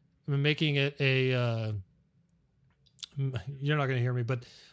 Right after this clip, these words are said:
I've had many a thought about making a new account and making it a Lightspeed bundle pa-, uh, account and see what I can do with that account.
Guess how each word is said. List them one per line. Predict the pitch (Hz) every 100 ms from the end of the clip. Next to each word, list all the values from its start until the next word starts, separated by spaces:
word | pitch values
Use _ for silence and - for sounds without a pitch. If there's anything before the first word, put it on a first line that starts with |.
| _
I've | 156 180
had | 190
many | 220 254
a | 220
thought | 202 190 175
about | 156 156 151
making | 139 156 165 165 156
a | 143
new | 135 180
account | 185 - 151 151 143
and | 135
making | 147 151 147
it | 143 139
a | 131 131 127 117 - _ _ -
Lightspeed | 175 151 156 - - 135 117
bundle | 131 131 123 117
pa-, | 127 123 131
uh, | 135 120 117 143
account | - 139 127 127 _ _ _ -
and | 139 127
see | - 175 175 170 160 - _ _ _ _
what | 143 139 147
I | 143
can | 135 127
do | 135
with | 135 120
that | 123 120
account. | - 135 120